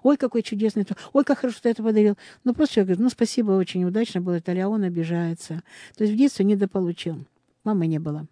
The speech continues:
Не хлебом единым жив человек. Часто бывает, что мамы такие, бывает, откупаются возом питания. Не воз питания, а воз питания.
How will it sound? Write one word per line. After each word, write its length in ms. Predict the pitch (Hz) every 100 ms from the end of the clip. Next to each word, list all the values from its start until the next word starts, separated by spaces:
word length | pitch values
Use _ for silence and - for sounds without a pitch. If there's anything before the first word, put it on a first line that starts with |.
| _ _ _
Не 160 | - 247
хлебом 380 | 240 285 254 254
единым 360 | 247 285 262 226
жив 180 | 247
человек. 600 | - 247 240 233 160 135 _ _ - -
Часто 300 | 269 - 240
бывает, 300 | 240 240 226
что 180 | -
мамы 280 | 233 285 262
такие, 320 | - 196 196
бывает, 340 | 185 208 240 226
откупаются 880 | 208 - 202 247 247 208 170 - 175
возом 440 | 202 247 208 190
питания. 500 | 196 190 185 170 180
Не 120 | 196
воз 280 | 208 285 -
питания, 480 | - 190 175 180 180
а 20 |
воз 460 | 175 196 214 165 170 -
питания. 680 | - 175 180 170 156 143